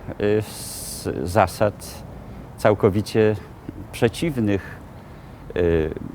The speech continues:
chrześcijańskiej koncepcji ładu politycznego.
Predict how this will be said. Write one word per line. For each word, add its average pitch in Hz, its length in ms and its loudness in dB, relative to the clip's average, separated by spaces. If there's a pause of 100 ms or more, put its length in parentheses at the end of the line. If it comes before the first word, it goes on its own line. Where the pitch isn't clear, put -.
(400)
chrześcijańskiej 95 1040 4 (720)
koncepcji 92 840 2 (140)
ładu 87 420 6 (640)
politycznego. - 880 -2